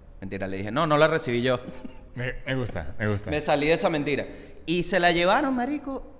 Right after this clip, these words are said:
Speaker 1: y ahí fue donde empezó la pesadilla realmente. Cuando tenía la nevera en mi casa, la nueva.
Speaker 2: ¿Por qué?
Speaker 1: Porque estaba envuelta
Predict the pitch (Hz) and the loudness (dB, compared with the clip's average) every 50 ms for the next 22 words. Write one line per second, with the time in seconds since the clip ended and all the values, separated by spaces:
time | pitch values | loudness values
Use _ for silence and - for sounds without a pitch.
0 | - - - - 170 185 180 175 170 - - - - 156 156 160 165 180 190 180 | -20 -20 -14 -8 -6 -2 0 0 0 -2 -2 0 2 2 4 4 4 2 0 0
1 | - 220 226 226 220 220 208 170 165 - 175 156 165 165 139 - - 160 143 139 | 0 0 0 2 2 0 0 0 -2 0 2 2 2 2 0 -2 0 2 2 4
2 | 135 143 143 143 143 131 123 117 104 101 98 95 - - - - - - - - | 4 4 4 4 2 2 0 0 -2 -4 -6 -8 -12 -14 -16 -18 -20 -20 -20 -20
3 | - - - - 139 127 131 117 131 123 123 127 131 143 151 143 127 120 120 131 | -20 -18 -6 0 2 2 4 4 2 2 4 4 4 4 4 2 2 2 2 2
4 | 139 127 - 107 98 95 - 101 95 98 101 104 104 98 90 101 - - - - | 2 2 2 0 0 0 -2 -4 -4 -2 -2 0 -2 -2 -4 -6 -8 -14 -18 -8
5 | - 120 110 110 113 113 110 98 - - 139 139 131 135 - - 147 143 147 156 | -4 -2 -2 0 -2 -2 -4 -6 -4 -2 -2 -2 -2 -2 0 2 4 4 4 4
6 | 165 175 175 - 117 - - 92 - | 4 4 4 4 4 2 -2 -6 -8